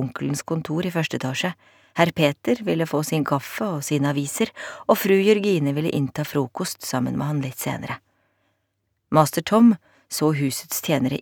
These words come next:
ingenting til. Han inntok fremdeles alle sine måltider på hotellet, og der tilbrakte han også kveldene med å spille kort og drikke øl og vin sammen med resten av byens beste ungkarer. Og det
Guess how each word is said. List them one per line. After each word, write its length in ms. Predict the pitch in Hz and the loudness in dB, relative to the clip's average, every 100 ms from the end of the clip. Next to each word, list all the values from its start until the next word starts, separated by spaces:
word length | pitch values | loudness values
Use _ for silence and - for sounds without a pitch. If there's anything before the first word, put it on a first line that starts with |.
| - | 2
ingenting 560 | 214 139 127 131 131 135 | 4 4 0 0 -2 -2
til. 220 | 120 - _ _ _ _ _ 165 | -6 -10 _ _ _ _ _ 4
Han 140 | 160 | 6
inntok 340 | 147 135 160 - | 4 4 0 0
fremdeles 480 | 170 156 143 151 | 0 2 2 4
alle 220 | 170 139 131 | 2 2 0
sine 240 | 139 151 | 0 2
måltider 560 | 175 147 127 143 139 151 | 2 2 0 -2 -2 -2
på 140 | 151 | -4
hotellet, 400 | 151 - 120 156 - - - - | -2 -2 -2 -2 -6 -12 -20 -4
og 160 | - 170 | 2 6
der 240 | 160 196 | 6 4
tilbrakte 480 | 170 139 135 - 170 | 0 0 0 0 0
han 80 | 160 | 0
også 180 | - 175 | -2 2
kveldene 400 | 202 156 147 214 - _ 135 | 4 4 2 0 -2 _ -2
med 100 | 135 | -2
å 60 | |
spille 240 | - 151 170 | 0 -2 0
kort 380 | 247 - - _ - _ | 0 -2 -8 _ -20 _
og 140 | 147 | 0
drikke 260 | 151 151 - 143 | 2 0 0 2
øl 320 | 160 190 175 | 2 2 2
og 60 | 151 | 2
vin 320 | 143 165 160 | 0 0 -2
sammen 320 | - 139 143 | -2 -2 2
med 140 | 156 143 | 2 0
resten 340 | - - 190 - _ | -4 -2 -2 -4 _
av 160 | - 143 | -6 -2
byens 400 | 139 135 139 - | 0 0 -2 -2
beste 360 | 139 - - - | -6 -6 -6 -4
ungkarer. 480 | 127 - 127 123 - - _ _ _ _ _ _ _ - | -4 -4 -4 -4 -8 -14 _ _ _ _ _ _ _ 0
Og 160 | 170 | 2
det 200 | 160 208 | 4 4